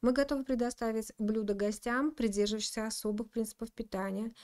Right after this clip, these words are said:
и даже приготовить по индивидуальным домашним рецептам, чтобы каждый пациент смог почувствовать себя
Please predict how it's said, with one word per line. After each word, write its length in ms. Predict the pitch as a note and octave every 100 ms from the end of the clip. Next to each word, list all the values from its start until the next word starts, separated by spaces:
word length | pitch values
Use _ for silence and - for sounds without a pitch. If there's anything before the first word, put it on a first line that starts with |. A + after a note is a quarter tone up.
| -
и 120 | F#3
даже 260 | F3+ G3+ A#3
приготовить 680 | G#3 G3+ G3 G3 F#3 F#3
по 100 | -
индивидуальным 640 | F3+ F#3 F#3 F#3 G#3 D4 A3+
домашним 500 | G3 A#3+ F#3+ - E3+
рецептам, 680 | D#3+ - G#3 B3+ G3+ F3 F3+ - - -
чтобы 280 | - F3 E3+
каждый 320 | F3+ A3 B3
пациент 400 | A3+ - F#3+ F#3
смог 260 | - F#3+ -
почувствовать 680 | F3 - F#3+ - G3 G3 -
себя 640 | - - D#3+ E3 E3+ G3